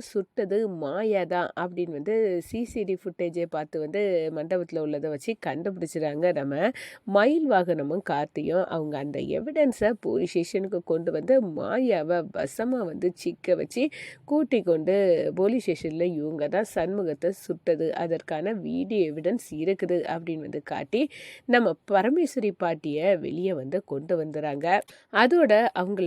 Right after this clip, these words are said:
வந்து நம்ம கார்த்தி யோசிக்கிறாங்க, இதுல ஏதோ ஒரு தில்லு முள்ளு நடந்திருக்கு, இந்த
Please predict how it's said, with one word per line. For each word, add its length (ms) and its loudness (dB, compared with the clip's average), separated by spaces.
வந்து 260 -2
நம்ம 260 -4
கார்த்தி 480 -4
யோசிக்கிறாங்க, 840 -4
இதுல 320 -4
ஏதோ 280 0
ஒரு 260 -2
தில்லு 300 -2
முள்ளு 280 -4
நடந்திருக்கு, 600 -2
இந்த 240 -2